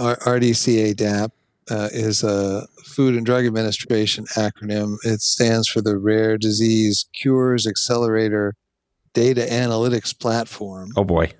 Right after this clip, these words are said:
Speaker 2: So what is it? What does it do? How does it work? Wh-, what does it mean to someone like me?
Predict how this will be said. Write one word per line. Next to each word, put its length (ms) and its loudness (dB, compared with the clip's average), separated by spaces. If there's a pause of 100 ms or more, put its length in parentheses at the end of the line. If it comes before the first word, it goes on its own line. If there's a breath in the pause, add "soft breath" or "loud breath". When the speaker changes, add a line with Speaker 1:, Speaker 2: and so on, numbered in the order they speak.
(520)
Speaker 2:
So 160 4
what 200 8
is 100 6
it? 100 6
What 120 6
does 100 4
it 140 4
do? 240 8
How 80 4
does 120 4
it 80 2
work? 360 4 (160)
Wh-, 580 -12
what 160 6
does 120 4
it 80 4
mean 160 4
to 60 2
someone 260 4
like 140 4
me? 300 0